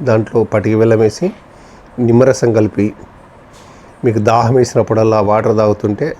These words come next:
దాహం అనేది, అతి దాహం అనేది తగ్గిపోతుంది. ఎక్కువ అతి దాహం ఎప్పుడు అవుతుంది? ఓవర్ హీట్ ఉన్నప్పుడు అవుతుంది.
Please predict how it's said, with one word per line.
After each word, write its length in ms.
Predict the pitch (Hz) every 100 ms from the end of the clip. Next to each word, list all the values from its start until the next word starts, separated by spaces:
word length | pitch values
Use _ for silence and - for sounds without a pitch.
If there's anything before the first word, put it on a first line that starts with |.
| -
దాహం 440 | 117 107 110 120
అనేది, 240 | 113 110 107
అతి 200 | 95 110
దాహం 300 | 107 104 104
అనేది 180 | 107 113
తగ్గిపోతుంది. 560 | 104 101 95 - 87 92 - - - - -
ఎక్కువ 280 | 117 113 180
అతి 180 | 139 147
దాహం 320 | 143 131 135
ఎప్పుడు 220 | 120 131
అవుతుంది? 340 | 120 117 120 127
ఓవర్ 300 | 117 113 113
హీట్ 280 | 117 107 117
ఉన్నప్పుడు 320 | 110 - 113
అవుతుంది. 420 | 110 117 113 135